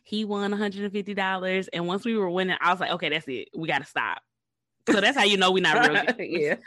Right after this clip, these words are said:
Speaker 1: 'Cause real gamblers keep going. <laughs>
Speaker 2: Yeah.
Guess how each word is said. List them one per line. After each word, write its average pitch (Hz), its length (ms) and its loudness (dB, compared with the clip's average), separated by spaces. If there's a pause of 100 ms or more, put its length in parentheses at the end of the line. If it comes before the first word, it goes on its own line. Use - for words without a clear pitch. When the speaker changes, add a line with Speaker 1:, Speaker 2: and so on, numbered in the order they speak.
Speaker 1:
'Cause 214 160 4
real 302 280 6
gamblers 233 420 4
keep 220 220 -2
going. 175 440 2
<laughs> 453 60 4 (460)
Speaker 2:
Yeah. 185 380 8